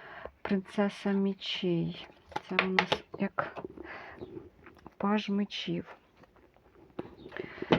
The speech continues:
Ем, знаєте, вам хочеться чогось, ем, досягти, вам хочеться кудись мчатися, вам хочеться якісь нові знання отримати. Дуже активний. Паж мечів, він дуже активний. Це ви-, багато руху.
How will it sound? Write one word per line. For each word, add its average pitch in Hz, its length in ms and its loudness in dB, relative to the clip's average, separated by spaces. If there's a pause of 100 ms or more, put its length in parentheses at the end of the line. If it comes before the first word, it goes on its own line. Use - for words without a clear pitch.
(240)
Ем, 190 680 6
знаєте, 196 420 4
вам 190 180 6
хочеться 185 520 0
чогось, 185 520 2 (640)
ем, 185 420 6
досягти, 185 580 4
вам 175 160 8
хочеться 185 440 0
кудись 185 380 2
мчатися, 180 720 2
вам 185 160 6
хочеться 190 420 0
якісь - 300 0
нові 196 300 6
знання 196 560 8
отримати. 170 560 4
Дуже 196 300 6
активний. 175 680 6 (480)
Паж 190 280 4
мечів, 190 420 4
він 202 180 8
дуже 180 360 6
активний. 170 720 4
Це 190 100 4
ви-, 185 180 6
багато 196 540 4
руху. 185 500 6